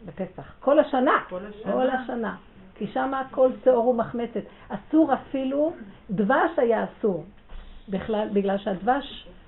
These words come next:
Speaker 1: מביא גאווה לאדם והדבורות מצד מידת הדין מפיחות.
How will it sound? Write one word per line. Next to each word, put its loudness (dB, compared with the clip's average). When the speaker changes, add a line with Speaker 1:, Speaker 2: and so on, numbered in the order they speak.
Speaker 1:
מביא -4
גאווה 0
לאדם -4
והדבורות -4
מצד -8
מידת -4
הדין -2
מפיחות. -6